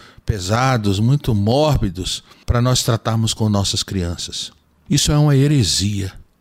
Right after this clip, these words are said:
porque é esse entendimento que a criança precisa ter de que sangue foi derramado para que ela fosse perdoada, é esse entendimento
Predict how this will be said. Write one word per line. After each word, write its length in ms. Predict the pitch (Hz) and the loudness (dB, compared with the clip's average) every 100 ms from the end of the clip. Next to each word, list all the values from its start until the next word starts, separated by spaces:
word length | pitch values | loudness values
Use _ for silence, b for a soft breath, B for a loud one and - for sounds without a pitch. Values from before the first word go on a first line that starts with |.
| _ | _
porque 440 | - 98 - 117 - _ _ - | -4 -4 0 -2 -2 _ _ -6
é 100 | 135 | -2
esse 560 | 123 123 156 190 - 151 _ _ _ - _ | 0 2 2 0 0 -4 _ _ _ -20 _
entendimento 1120 | 139 131 - 127 131 107 104 107 139 170 - | 2 2 0 0 2 2 2 2 2 2 0
que 140 | - 107 | -4 -4
a 60 | |
criança 500 | - 113 110 131 - | -4 0 0 0 -2
precisa 520 | - - - 127 117 107 | -6 -8 -4 -4 -2 -4
ter 440 | - 117 131 - b b | -2 -2 -2 -4 b b
de 140 | 101 110 | -6 -4
que 180 | - | -2
sangue 640 | 117 - - 151 190 160 151 | -2 0 0 2 2 2 0
foi 280 | - 147 | 0 0
derramado 1000 | 131 123 104 120 101 101 127 135 117 101 - B B B B - | 0 -2 0 0 0 -2 -2 -2 0 -2 -2 B B B B -6
para 120 | 110 | -4
que 140 | - | 0
ela 120 | 113 | 0
fosse 380 | 98 117 107 - | 0 0 0 -2
perdoada, 580 | - 101 101 98 120 110 | -4 -2 0 -2 -2 -2
é 180 | 123 123 | 0 0
esse 420 | 127 175 208 165 | 2 2 0 0
entendimento 840 | 147 139 123 101 104 131 160 - | 0 2 0 0 2 2 0 -4